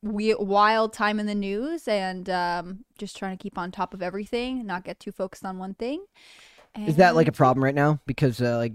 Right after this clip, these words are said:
Speaker 2: of stuff going on in, in politics and stuff
Speaker 1: It's
Speaker 2: like
Speaker 1: dying
Speaker 2: that?
Speaker 1: down a little bit this week, but after the Supreme Court decision leak, things got really focused, and it's good to have a lot of analysis of what these kinds of things could have for the country. On the other hand, you know,
Speaker 2: Yeah.
Speaker 1: we've got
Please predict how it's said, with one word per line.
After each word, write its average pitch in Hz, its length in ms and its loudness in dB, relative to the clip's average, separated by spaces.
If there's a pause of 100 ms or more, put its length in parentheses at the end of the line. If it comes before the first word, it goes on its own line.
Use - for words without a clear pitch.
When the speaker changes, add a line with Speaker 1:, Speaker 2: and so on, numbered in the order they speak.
(100)
Speaker 2:
of 120 240 0
stuff - 300 -2
going 123 220 0
on 120 260 0
in, 117 220 0
in 120 240 -4
politics 123 560 -2
and 120 100 0
stuff 120 140 -4
Speaker 1:
It's - 60 -8
Speaker 2:
like 117 100 0
Speaker 1:
dying 247 220 6
Speaker 2:
that? 240 40 0
Speaker 1:
down 208 200 0
a 208 60 -4
little 202 140 -2
bit 202 120 -12
this - 180 -12
week, 190 200 -6
but 185 120 -4
after 180 200 -4
the 190 60 -10
Supreme 190 380 -12
Court - 340 -8
decision 185 540 -12
leak, 151 400 -16
things 190 180 -10
got 180 200 -6
really 220 220 4
focused, 190 480 0
and 214 120 -4
it's - 180 -10 (160)
good 226 160 4
to 226 80 -4
have 202 200 4
a 196 40 0
lot 185 180 2
of 185 60 -4
analysis 190 480 -4
of 190 140 -10
what 180 240 -2 (400)
these 190 220 -10
kinds 180 300 -8
of 180 60 -8
things 180 240 -10
could 185 140 -8
have 175 100 -4
for - 80 -10
the 185 80 -10
country. 208 400 -4
On 196 140 -6
the 185 80 -6
other 185 140 -4
hand, 180 460 -8
you 185 120 -10
know, 180 280 -8 (160)
Speaker 2:
Yeah. 131 300 0
Speaker 1:
we've 202 160 0
got 196 360 4